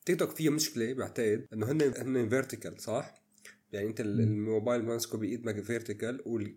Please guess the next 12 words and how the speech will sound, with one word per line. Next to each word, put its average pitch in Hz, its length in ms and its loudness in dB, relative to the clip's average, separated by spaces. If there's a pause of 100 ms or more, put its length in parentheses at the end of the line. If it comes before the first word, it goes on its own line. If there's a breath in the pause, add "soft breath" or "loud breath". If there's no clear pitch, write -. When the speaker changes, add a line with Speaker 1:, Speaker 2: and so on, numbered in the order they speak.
(160)
Speaker 1:
بس - 180 -4
انت 160 180 2
لما 127 140 4
تعمل 165 300 4
ستريمينج 135 520 2
من 107 140 -2
العاب 131 340 0
البي 127 220 -2
سي 156 180 2
كلهم 156 220 2
بيطلعوا 135 260 0
بالعرض. 110 360 2